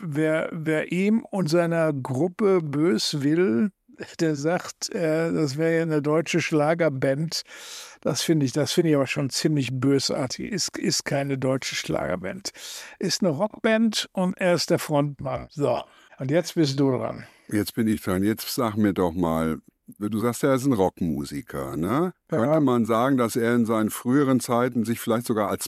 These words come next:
Speaker 2: Punk oder Punkmusiker bezeichnet hätte?
Speaker 1: Das will ich mal nicht ausschließen.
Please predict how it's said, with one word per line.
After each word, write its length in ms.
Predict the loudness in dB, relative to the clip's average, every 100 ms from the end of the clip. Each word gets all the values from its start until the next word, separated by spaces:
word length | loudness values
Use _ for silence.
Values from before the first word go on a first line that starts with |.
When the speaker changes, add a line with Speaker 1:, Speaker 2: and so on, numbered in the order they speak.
| -10
Speaker 2:
Punk 600 | -4 0 2 2 -2 -20 _ _ -2
oder 200 | 0 -2
Punkmusiker 1000 | -4 -2 -2 -2 -2 0 -2 -2 0
bezeichnet 640 | 0 -2 -2 -2 -2 -6 -4
hätte? 380 | -8 -8 -12 -12 _ _ _ _ -4
Speaker 1:
Das 400 | 0 0 0 -2
will 120 | -2
ich 140 | -2
mal 240 | 0 2 2
nicht 240 | 0 0
ausschließen. 840 | 0 -2 0 0 0 -4 -4 -4